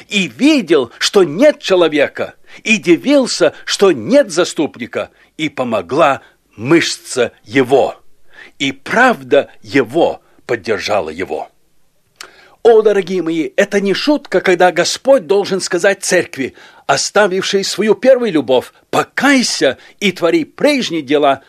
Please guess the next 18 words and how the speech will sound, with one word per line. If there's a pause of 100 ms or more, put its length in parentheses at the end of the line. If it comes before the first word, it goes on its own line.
(160)
а
если
не
так,
скоро
приду
к
тебе
и
сдвину
светильник
твой (100)
с
места
его, (220)
если
не
покаешься».